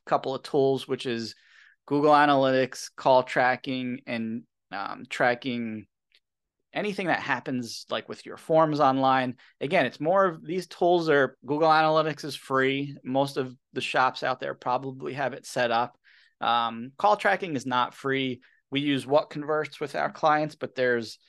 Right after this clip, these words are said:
CallRail. Um, there's a couple others out there,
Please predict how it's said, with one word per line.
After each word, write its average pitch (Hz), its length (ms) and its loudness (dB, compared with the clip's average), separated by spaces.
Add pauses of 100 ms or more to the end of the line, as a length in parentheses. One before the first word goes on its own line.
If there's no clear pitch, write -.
(440)
CallRail. 170 1080 4
Um, 139 360 -4
there's 165 160 -6
a 160 60 -4
couple 139 920 -4
others 143 380 -2
out 151 260 -2
there, 160 360 -4